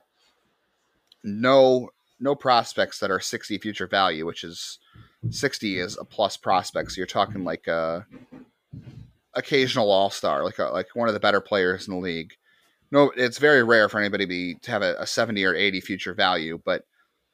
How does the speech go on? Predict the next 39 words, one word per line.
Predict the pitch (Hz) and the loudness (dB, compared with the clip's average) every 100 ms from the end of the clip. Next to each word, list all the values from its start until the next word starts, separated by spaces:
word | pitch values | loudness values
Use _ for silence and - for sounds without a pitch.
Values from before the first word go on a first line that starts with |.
| _ | _
um, | - - 50 - 123 _ - | -14 -12 -12 -16 -20 _ -12
a | |
sixty | - 147 139 110 101 95 101 _ _ _ | -4 -2 -2 -4 -4 -6 -10 _ _ _
is | 107 110 | -6 -2
about | 101 95 | 2 2
as | 95 | 0
good | - 101 | -2 -2
as | 85 | -4
it | 92 | -4
gets. | - 82 - | -2 0 -2
You're | |
talking | 101 101 90 - 87 | 0 0 0 -2 -2
like | 82 - | -4 -4
Spencer | - 101 98 | -2 -2 -2
Torkelson, | - 104 - 95 - 82 | 2 2 2 -4 -4 -4
who | 95 87 | -4 -6
is | 85 85 - _ - - - _ - | -6 -10 -14 _ -20 -20 -20 _ -8
Detroit's | 120 123 110 | 0 0 0
top | 113 104 | -2 -2
prospect, | - 98 95 104 101 | 2 2 2 -4 -4
who | |
just | 101 - | -4 0
got | 90 | -2
promoted | - 92 90 | -2 -4 -4
to | 85 | -4
triple | 101 85 90 | -6 -2 -2
A. | 71 - | -2 -8
Um, | - 85 78 76 98 _ _ _ _ | -6 -4 -4 -6 -12 _ _ _ _
so | - 127 110 104 - | -2 2 2 0 -2
Fangraphs | 123 143 135 123 - | -2 0 2 2 2
doesn't | 117 117 | -6 -2
have | 117 107 | 0 2
any | 101 | 0
sixties | 90 135 127 110 101 | -2 -4 -2 -6 -6
for | 101 | -10
Cleveland, | - 135 123 104 | -2 0 0 -4
but | 98 | -6
they | - 92 | -6 -4
have | 127 127 107 101 | 0 2 2 -2